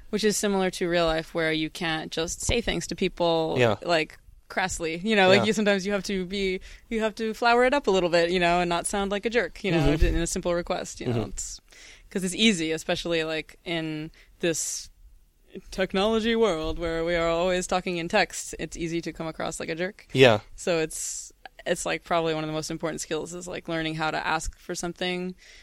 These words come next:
Speaker 1: without coming across like a jerk.
Speaker 2: So you, you, so you recently drew your first comic in, like, five years? Or
Speaker 1: Yeah, it's not exactly a comic. I
Speaker 2: Yeah.
Speaker 1: mean, it's a talk, but it's,
Speaker 2: Yeah.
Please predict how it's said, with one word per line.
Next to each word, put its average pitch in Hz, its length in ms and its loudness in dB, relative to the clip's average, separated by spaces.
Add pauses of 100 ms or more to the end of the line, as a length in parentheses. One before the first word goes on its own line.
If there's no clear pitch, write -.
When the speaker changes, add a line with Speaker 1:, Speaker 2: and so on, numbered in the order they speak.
(140)
Speaker 1:
without 165 200 -2
coming 151 200 -10
across - 240 -8
like - 100 -10
a 143 60 -10
jerk. - 340 -14 (680)
Speaker 2:
So 170 480 6 (520)
you, 165 180 4
you, 151 360 -6
so - 220 0
you 147 220 -2 (200)
recently 139 460 4
drew 123 220 0
your 117 180 0
first - 400 -2
comic 117 360 -2
in, 117 80 -4
like, 110 200 -8
five 117 340 -2
years? 120 560 -6 (180)
Or 120 160 0
Speaker 1:
Yeah, 208 200 6
it's 202 100 2
not 320 120 4
exactly 214 300 2
a 165 40 2
comic. 160 320 -2
I 127 60 2
Speaker 2:
Yeah. 117 40 4
Speaker 1:
mean, 107 100 2
it's 156 140 -4
a 156 40 -6
talk, - 340 -6
but 156 180 2
it's, 151 120 2
Speaker 2:
Yeah. 110 160 6